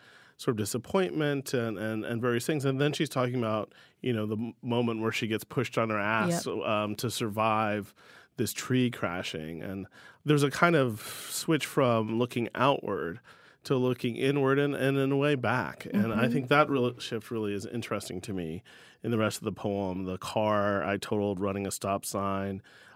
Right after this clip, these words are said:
Speaker 1: Um, "I'm alive and I gave birth to a child," which she's sort of
Speaker 2: Yes.
Speaker 1: held back a little bit.
Speaker 2: Yeah.
Speaker 1: Um,
Speaker 2: So not only is she alive, she was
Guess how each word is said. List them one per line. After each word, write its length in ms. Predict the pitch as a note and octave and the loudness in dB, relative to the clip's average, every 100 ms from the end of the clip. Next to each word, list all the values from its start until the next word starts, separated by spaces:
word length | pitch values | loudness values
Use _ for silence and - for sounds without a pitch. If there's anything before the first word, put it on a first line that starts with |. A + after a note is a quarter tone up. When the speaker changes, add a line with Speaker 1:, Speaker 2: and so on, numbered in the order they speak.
| - | -2
Speaker 1:
Um, 540 | G#2 G2+ F#2+ F#2 F2 - | 2 2 0 -2 -6 -2
"I'm 160 | - B2+ | 2 2
alive 500 | A#2 A2+ A2+ G#2+ F#2 | 4 6 6 4 2
and 140 | F#2+ | -2
I 60 | G2 | -2
gave 300 | G2+ G2+ F#2+ | 0 -2 -2
birth 260 | G#2+ G#2 - | -4 -4 -4
to 160 | G2+ | -6
a 40 | F#2 | -4
child," 420 | - C#3+ D3 G#2 | -2 0 0 0
which 140 | G#2 F3 | -2 0
she's 260 | F3 D#3 | 2 4
sort 160 | E3 D#3 | 6 6
of 60 | - | 4
Speaker 2:
Yes. 60 | |
Speaker 1:
held 260 | C#3+ A2 F#2+ | 0 -2 0
back 320 | A2+ A#2+ A#2 | 2 2 0
a 60 | G#2 | -4
little 260 | F#2+ F2+ | -4 -4
bit. 120 | F#2 | -2
Speaker 2:
Yeah. 100 | F2+ - - - - - - | -2 -4 -12 -20 -20 -20 -8
Speaker 1:
Um, 480 | G2+ G#2 G#2 G#2 G2+ | -4 -2 -2 -2 -4
Speaker 2:
So 120 | A#2 | 2
not 200 | G3+ A3 | 4 6
only 260 | A#3 A3+ G#3 | 4 4 4
is 80 | E3+ | 2
she 220 | - A3 | 2 2
alive, 460 | G3 C#3 B2+ C3+ D#3+ | 4 4 2 0 -6
she 180 | - F#3+ | -2 0
was 160 | E3 | 0